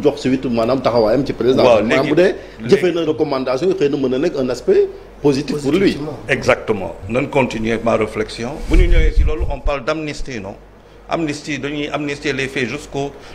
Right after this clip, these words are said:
Speaker 2: de telle année jusqu'au trente et un décembre deux mille vingt-deux. Ñëpp ñoo xamante ne ñu ngi bokk ci biir affaire yi, ñoom tam ñu jàll. Ça veut dire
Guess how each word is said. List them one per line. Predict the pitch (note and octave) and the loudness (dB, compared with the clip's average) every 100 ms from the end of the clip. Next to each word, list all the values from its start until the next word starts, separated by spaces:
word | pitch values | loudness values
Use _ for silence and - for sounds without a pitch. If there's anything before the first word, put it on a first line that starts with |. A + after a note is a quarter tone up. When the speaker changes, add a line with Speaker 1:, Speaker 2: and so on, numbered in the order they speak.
| - | -4
Speaker 2:
de | |
telle | G3+ D#3 D3 | 2 4 4
année | C#3 C3+ A#2+ | 0 -4 -8
jusqu'au | C3+ - D3+ | -10 -8 -8
trente | - C#3+ C#3 | -4 -4 -4
et | C#3 | -4
un | C#3 | -4
décembre | C3 C3+ C#3+ C3 B2 | -4 -2 0 0 -2
deux | B2 | -4
mille | C3+ C3+ | -6 -6
vingt-deux. | B2+ C#3 C3+ F#3 - - - - - - - - - - - - | -4 -4 -4 -6 -10 -20 -20 -18 -18 -20 -20 -20 -20 -18 -16 -2
Ñëpp | B2+ E3+ G#3 - | 4 4 4 -2
ñoo | B2+ D#3+ | -2 -2
xamante | D#3 D#3 D3 D3 | 0 -4 -6 -8
ne | C3+ | -8
ñu | C#3 | -10
ngi | C#3+ | -8
bokk | A#2+ C#3 C#3 | -4 -4 -6
ci | C#3+ | -8
biir | C3 - | -6 -6
affaire | C3 C#3+ | -4 -4
yi, | C3 C3+ | -6 -6
ñoom | C#3 | -6
tam | C3 C#3+ | -4 -6
ñu | C#3 B2+ | -6 -2
jàll. | C#3+ D3+ F#3+ - - - - - - - - - - - - - - | 0 0 -4 -12 -20 -20 -20 -20 -20 -20 -20 -20 -20 -20 -20 -20 -2
Ça | A#2+ | -2
veut | B2 | 0
dire | A2 | -4